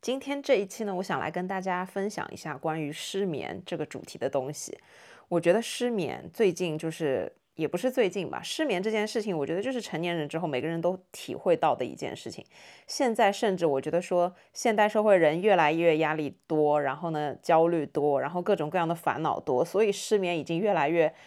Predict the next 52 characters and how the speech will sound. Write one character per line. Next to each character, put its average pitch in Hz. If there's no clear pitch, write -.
年 165
轻 202
化。 190
有 208
很 208
多 185
还 208
没 202
有 175
上 185
大 175
学 92
的 117
十 -
几 202
岁 170
的 139
小 156
朋 151
友， 160
甚 170
至 160
就 165
是 160
大 170
学 160
生， 175
饱 -
受 170
失 165
眠 147
的 143
困 147
扰。 -
一 -
方 262
面 269
呢， 226
是 294
我 185
觉 165
得 180
在 180
这 175
样 180
一 151
个 170
过 170
多 165
信 170
息 156
的 127